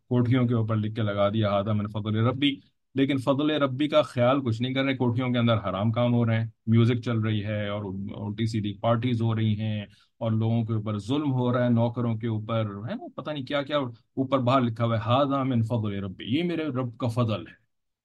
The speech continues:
तो ऐसे फजल के लिख देने से कोई फर्क नहीं पड़ता, आपके ऊपर हराम कारियों का पूरा का पूरा वबाल होगा। ठीक है ना, उसी तरीके से हम रिवायती तौर पर, "ये तो मेरे रब का, की देन है जो मेरे पास इल्म है", लेकिन दिल में ये सोच रहे हैं कि नहीं, ये तो मेरी अपनी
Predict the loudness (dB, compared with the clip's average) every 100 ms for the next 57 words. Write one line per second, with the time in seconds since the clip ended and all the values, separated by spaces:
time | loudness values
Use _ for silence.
0 | _ _ _ -10 -2 0 0 0 0 2
1 | 2 0 -4 _ _ _ 0 4 4 4
2 | 2 2 0 0 -2 -6 _ _ -10 -4
3 | -4 -2 -4 -6 -10 -14 -14 _ _ -4
4 | -4 -2 -4 -4 -2 0 2 2 2 0
5 | 2 0 -2 -6 -6 -4 -4 -4 -2 0
6 | 0 -2 -4 -6 -10 -20 -20 _ _ _
7 | _ _ _ _ _ -8 -4 -2 0 0
8 | -2 -2 -2 -2 -4 -8 -20 _ _ _
9 | _ _ 0 2 4 4 4 2 2 2
10 | -2 -2 0 0 0 -2 -2 2 8 8
11 | 8 2 -2 -4 -2 2 4 4 4 -2
12 | -4 -2 -2 0 0 0 0 2 4 4
13 | 4 2 -2 0 0 0 0 -2 -2 0
14 | 0 0 0 -2 -2 -4 -4 -4 -2 -2
15 | 0 0 0 2 2 2